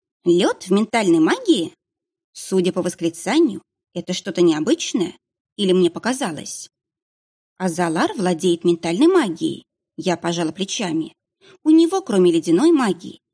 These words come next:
ничего нет. Значит, для ментальных штучек лёд тоже годится". "Нет, не годится. Ментальная магия для ледяного демона — это нечто невероятное,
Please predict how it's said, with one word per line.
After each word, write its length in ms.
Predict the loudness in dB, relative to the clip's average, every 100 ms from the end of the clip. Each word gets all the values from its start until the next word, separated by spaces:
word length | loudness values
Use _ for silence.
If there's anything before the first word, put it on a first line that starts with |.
| -4
ничего 380 | -4 -2 0 2
нет. 260 | 2 0 _ _ _ _ _
Значит, 500 | -4 0 2 0 -2
для 140 | 0
ментальных 500 | 2 2 0 0 0
штучек 540 | 0 -6 -6 -6 -6 -4
лёд 180 | -4 -4
тоже 240 | -4 -4 -4
годится". 600 | -6 -6 -10 -12 -16 -20 _ _ _ _ _ _ _ _ -4
"Нет, 400 | 0 0 -2 -18 _ -6
не 180 | -2
годится. 540 | 0 0 -4 -6 -12 -16 _ _ _ -4
Ментальная 560 | -2 0 -2 0 2
магия 400 | 2 0 0 -2
для 140 | -2 -2
ледяного 500 | -2 0 2 2 0
демона — 480 | -2 -2 -4 -6 -14 _ _
это 200 | -8 -2
нечто 340 | 2 2 2 0
невероятное, 800 | 0 2 0 0 -2 -4 -6